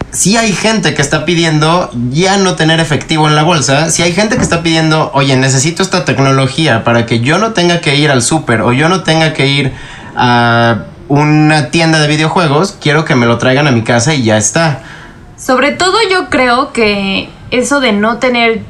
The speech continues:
Speaker 2: esa costumbre que se está yendo de tener efectivo en la bolsa, ayuda para, o sea, personalmente
Speaker 1: Ujú.
Speaker 2: ayuda para reducir los gastos hormiga. ¿Tú qué opinas?
Speaker 1: No, claro, por supuesto.
Speaker 2: Sí,
Speaker 1: Al final,
Speaker 2: claro.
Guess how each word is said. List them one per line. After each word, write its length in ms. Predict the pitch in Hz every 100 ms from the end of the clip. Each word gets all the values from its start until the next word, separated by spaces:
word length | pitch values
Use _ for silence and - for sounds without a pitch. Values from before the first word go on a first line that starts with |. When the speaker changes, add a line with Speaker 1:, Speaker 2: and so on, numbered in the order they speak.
| -
Speaker 2:
esa 460 | - 247 285 277 262
costumbre 460 | 220 208 285 269 254
que 80 | 220
se 80 |
está 160 | 214 247
yendo 200 | 240 233
de 60 | 190
tener 300 | 202 202 226
efectivo 400 | 226 208 247 240
en 60 | 220
la 80 | 196
bolsa, 540 | 220 240 - 196 233 - - - - -
ayuda 680 | 220 208 277 277 269 320 - -
para, 640 | 233 226 226 226 233 -
o 60 | 220
sea, 160 | 190 180
personalmente 1160 | 214 202 226 214 226 269 262 247 226 233 240 -
Speaker 1:
Ujú. 60 | 127
Speaker 2:
ayuda 540 | 120 147 226 185 127 -
para 420 | 220 208 202 208
reducir 600 | 202 208 196 196 - 226
los 180 | 220 214
gastos 400 | 208 202 - 196
hormiga. 420 | 190 214 226 151 -
¿Tú 120 | 208
qué 80 | 214
opinas? 360 | 247 208 - -
Speaker 1:
No, 180 | 156 180
claro, 300 | 165 170 107
por 120 | 127
supuesto. 520 | 127 127 190 214 135
Speaker 2:
Sí, 60 | 127
Speaker 1:
Al 100 | 131
final, 280 | 135 151 165
Speaker 2:
claro. 200 | 180 170